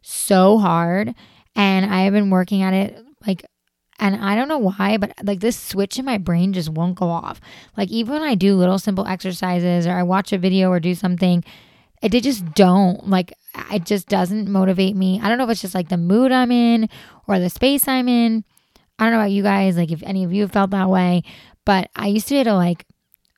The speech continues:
watch some videos and, like, motivate myself. And I've done a few challenges. Like, I did a challenge with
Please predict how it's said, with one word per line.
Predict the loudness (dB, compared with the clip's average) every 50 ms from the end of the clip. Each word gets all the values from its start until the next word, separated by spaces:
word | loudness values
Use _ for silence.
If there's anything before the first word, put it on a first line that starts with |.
| _ _
watch | -2 0 0 0 0
some | -2 -4 -2 0 2
videos | 2 2 2 2 2 2
and, | 0 0
like, | -2 -2 -2
motivate | 0 0 0 0 -2 -2 -2
myself. | -2 -2 -2 -2 -2 -2 -2 -2 -2
And | -2 -2
I've | 0
done | 0 -2 -4
a | -4 -4
few | -4 -4 -4 -4
challenges. | -6 -8 -6 -4 -2 -2 -2 -2 -2 -4 -4 -4 -4
Like, | -4 -4 -4
I | -4
did | -4 -4
a | -4
challenge | -6 -6 -6 -4 -2 -2 -2 -4 -2
with | -4 -4 -4